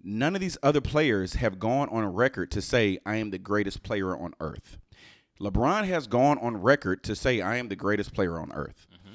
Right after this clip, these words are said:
Speaker 1: So when you say something like that, you gotta back it up. But this is what I was gonna say. So every, so with all these teams, what is it, sixteen in, in, in the playoffs now, J-, uh, Jay? Is it sixteen?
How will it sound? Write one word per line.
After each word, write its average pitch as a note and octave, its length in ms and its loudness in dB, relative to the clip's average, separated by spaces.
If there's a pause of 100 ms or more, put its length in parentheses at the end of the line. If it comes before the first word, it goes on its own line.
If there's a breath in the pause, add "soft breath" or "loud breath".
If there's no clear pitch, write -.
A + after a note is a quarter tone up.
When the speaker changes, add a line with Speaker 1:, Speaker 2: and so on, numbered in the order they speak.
(120)
Speaker 1:
So B2+ 140 0
when G#2+ 180 0
you F3 100 -2
say F3+ 240 4
something - 380 -6
like C2 200 -12
that, D2+ 220 -8 (560)
you C#3 140 12
gotta G#2+ 180 10
back E2+ 240 -2
it D#2 60 -8
up. - 100 -14 (240)
But G#2+ 120 -6
this G#3 140 8
is F#3+ 80 -2
what C#3+ 140 4
I G#2+ 80 4
was F#2+ 180 -2
gonna F2 160 -4
say. E2 280 -6 (340 soft breath)
So B2 460 6
every, F#3+ 340 2 (160)
so A#2 460 4 (500)
with A2+ 160 -2
all D#3 180 8
these E3+ 220 -2
teams, B2 480 0
what A#2 140 -2
is F#2 100 -6
it, D#2+ 60 -8
sixteen E3 640 -4 (420)
in, C#3 160 0
in, C3 220 0
in A#2+ 140 -2
the A#2 60 2
playoffs D3+ 320 2
now, D#3+ 260 0 (220)
J-, C3+ 200 -6
uh, A#2+ 220 2
Jay? D3 260 0 (380)
Is F#2+ 60 -12
it F#2+ 80 -4
sixteen? D#3 480 -6